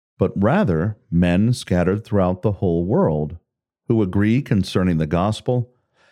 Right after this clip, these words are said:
and have the same Christ, the same Holy Ghost, and the same sacraments, whether they have the same or different human traditions.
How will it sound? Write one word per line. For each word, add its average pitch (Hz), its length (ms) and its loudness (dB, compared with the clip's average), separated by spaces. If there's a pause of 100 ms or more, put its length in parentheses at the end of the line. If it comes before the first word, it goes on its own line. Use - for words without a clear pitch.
(120)
and 101 140 0
have 101 260 0
the 87 140 -2
same 135 480 0
Christ, 76 640 -4 (340)
the 82 100 0
same 110 460 0
Holy 139 340 0
Ghost, 87 480 -2 (500)
and 104 160 2
the 104 80 2
same 127 440 0
sacraments, 104 800 -4 (800)
whether 110 340 2
they 165 220 2
have 120 260 2
the 107 80 0
same 120 500 0
or 113 200 0
different 107 480 0
human 98 280 2
traditions. 113 720 -2